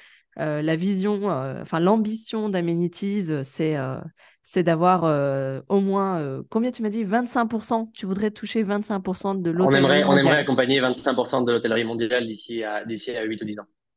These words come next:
Speaker 2: Euh,
Speaker 1: Super.
Speaker 2: donc, c'est, c'est hyper ambitieux. Et toujours dans cette optique de, avec, plus on travaille, enfin,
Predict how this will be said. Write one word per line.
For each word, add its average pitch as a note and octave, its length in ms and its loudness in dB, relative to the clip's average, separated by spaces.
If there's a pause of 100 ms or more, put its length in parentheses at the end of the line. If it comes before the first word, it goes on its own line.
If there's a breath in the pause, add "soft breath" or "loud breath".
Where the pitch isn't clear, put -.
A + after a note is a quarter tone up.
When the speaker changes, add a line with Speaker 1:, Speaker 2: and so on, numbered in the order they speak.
(120)
Speaker 2:
Euh, A2+ 60 -4
Speaker 1:
Super. D#3+ 260 0
Speaker 2:
donc, A#2+ 160 0
c'est, - 520 -4
c'est - 120 -2
hyper A#2 220 0
ambitieux. A2 420 -6
Et C#3+ 80 -2
toujours E3 200 0
dans D#3+ 60 2
cette C#3+ 180 -2
optique C#3+ 320 -6
de, C3+ 180 -2 (960 loud breath)
avec, C3+ 300 -8 (100)
plus - 180 -12
on F3+ 120 -2
travaille, C3+ 360 -2
enfin, A2+ 280 -6